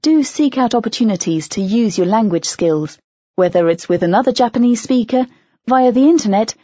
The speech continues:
or simply by talking to yourself. Okay, on to conversation ten. Keep talking Japanese. Conversation ten. Making a thank you speech.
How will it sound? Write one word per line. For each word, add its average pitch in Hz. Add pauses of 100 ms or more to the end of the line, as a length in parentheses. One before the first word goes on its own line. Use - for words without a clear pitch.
(240)
or 294
simply 269 (300)
by 165
talking 190
to 185
yourself. 180 (540)
Okay, 180 (440)
on 320
to 285
conversation 226
ten. 165 (880)
Keep -
talking 233
Japanese. 180 (380)
Conversation 247
ten. 175 (480)
Making 277
a 269
thank 240
you 170
speech. -